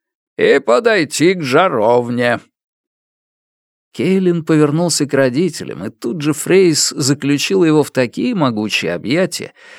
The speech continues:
какими и медведя можно было задушить. Когда Кейлин снова смог дышать, он уставился на отца.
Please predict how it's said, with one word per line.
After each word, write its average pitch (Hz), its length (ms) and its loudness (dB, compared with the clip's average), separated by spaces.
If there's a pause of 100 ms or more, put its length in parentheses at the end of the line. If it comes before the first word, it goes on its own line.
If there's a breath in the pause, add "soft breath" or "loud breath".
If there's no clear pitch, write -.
(140 loud breath)
какими 226 400 2
и 208 80 4
медведя 170 580 4
можно 110 360 -2
было 107 260 2
задушить. 117 720 -6 (480)
Когда 127 300 0
Кейлин 160 420 2
снова 147 340 2
смог 127 360 0
дышать, 151 500 -2
он 156 160 2
уставился 131 580 0
на 120 200 -2
отца. - 420 -6